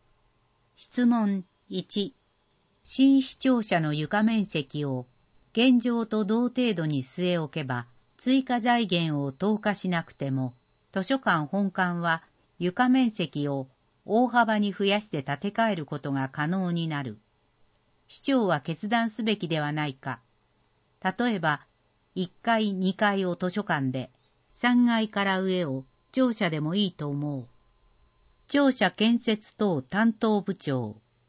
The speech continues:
庁舎の床面積の削減は効果的ではあるが、床面積の縮減にこだわりすぎるあまり、市民が使いにくい庁舎であってはならない。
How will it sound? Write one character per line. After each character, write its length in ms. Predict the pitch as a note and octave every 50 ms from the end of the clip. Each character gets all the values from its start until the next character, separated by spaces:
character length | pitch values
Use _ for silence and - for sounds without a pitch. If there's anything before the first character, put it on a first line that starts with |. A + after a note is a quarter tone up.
| _ _ _ _ _ _
庁 220 | - - C#4+ C#4+ C#4
舎 180 | C4+ - G3
の 140 | E3+ E3 D#3+
床 300 | D#3+ D#3+ E3 - A3 A#3
面 240 | A#3 B3+ B3+ B3 A3
積 260 | - F3+ D#3+ - D#3+
の 100 | D3+ D3
削 320 | C#3+ - D#3 D3+ - - F3
減 300 | D#3+ E3 E3 D#3+ D#3 D3
は 220 | D3 C#3+ D3 - _ _
効 260 | - - A#3+ B3+ B3
果 160 | - B3 A#3
的 240 | - A#3+ A3 A3 A3+
で 140 | G#3 A3+ G#3+
は 160 | F3 C3+ C#3+
あ 60 | D#3
る 140 | D3+ C#3 C3+
が、 220 | C3+ C3 B2+ B2 _ _ _ _ _ _ _ _ _ _ _ -
床 280 | - F#3+ G3+ - B3+ B3+
面 240 | B3+ C4+ C#4 C4 A#3+
積 300 | - G3 F3 - - D#3+
の 160 | D3+ D3 C#3+
縮 300 | - - - - A3+ A3
減 280 | A3+ A#3 A3 A3 G#3
に 160 | G3+ G3+ G3 F#3
こ 160 | - F#3+ F#3
だ 140 | G3 G#3+ A3
わ 100 | A3+ A3+
り 140 | A3 A3
す 160 | G#3+ - - G#3+
ぎ 160 | A3 A3+ G#3+
る 120 | F#3+ E3+
あ 80 | D3+ D3+
ま 140 | D3+ D3 C#3
り、 220 | C3+ C3 B2 A#2+ - _ _ _ _ _ _ _
市 200 | - - C4 C4+
民 220 | D4 D4 C4 A#3
が 160 | G#3 F3+ D#3+ D3
使 300 | - - - A3 A3 A3+
い 100 | A#3 A3+
に 160 | A3 A3 G#3+
く 160 | G#3+ B3 A#3+
い 100 | A3 F3
庁 260 | - - G3 G3 F#3+
舎 180 | F3 - D#3+ C#3+
で 120 | C#3 C#3+
あ 80 | C#3 D3+
っ 80 | F3
て 160 | _ - - C3
は 160 | B2 B2 C3
な 140 | C3+ C3+ C#3
ら 160 | D#3 D#3+ D3+
な 140 | C#3 A#2+ A#2
い。 120 | A2 -